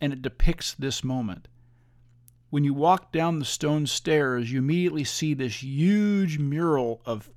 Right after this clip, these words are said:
feet, <laughs> big toes in sandals. And you can see a single finger amid all of those lower legs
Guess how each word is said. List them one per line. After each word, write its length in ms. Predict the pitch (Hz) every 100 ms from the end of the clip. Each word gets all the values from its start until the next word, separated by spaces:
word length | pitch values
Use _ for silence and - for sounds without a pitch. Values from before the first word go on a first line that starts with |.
| -
feet, 280 | 175 - - - - - - - -
<laughs> 920 | 165 - - _ _ - - - 127 139
big 520 | 180 190 175 170 -
toes 720 | - 170 151 131 104 87 - -
in 140 | 139 127
sandals. 600 | - 147 139 123 - - _ _ _ _ _ _ _ _ _ _ -
And 140 | 185
you 60 | 190
can 120 | 190
see 380 | - 226 226 208 - 160
a 100 | 151
single 500 | - 226 269 269 226 -
finger 680 | - 214 185 131 120 120 131 - _ _ _ _ _ -
amid 380 | 156 170 190 - -
all 360 | 147 185 180
of 80 | 160
those 340 | 160 156 143
lower 400 | 139 139 156 160
legs 560 | 147 143 117 120 123